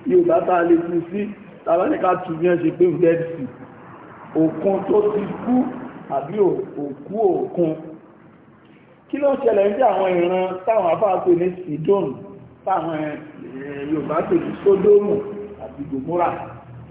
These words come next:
Àwọn tí wọ́n dá ẹ̀ṣẹ̀ kódìíjọ̀bọ. Kí ni wọ́n ń pè ní kódìíjọ̀bọ ní Yorùbá? Táwa Yorùbá ń pè bẹ́ẹ̀, òun ni táwọn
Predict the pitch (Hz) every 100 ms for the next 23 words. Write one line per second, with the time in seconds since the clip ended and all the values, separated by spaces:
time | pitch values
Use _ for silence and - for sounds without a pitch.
0 | - - - - - - - 139 165 170
1 | 190 202 202 202 202 196 160 156 151 -
2 | 214 220 - 165 175 214 - 156 151 170
3 | - - - - - - - - 202 196
4 | 214 214 214 175 202 - 185 175 165 185
5 | 156 151 156 170 160 151 139 - - 185
6 | 165 156 151 143 160 170 160 151 165 156
7 | 165 - - 147 151 151 151 160 170 147
8 | 143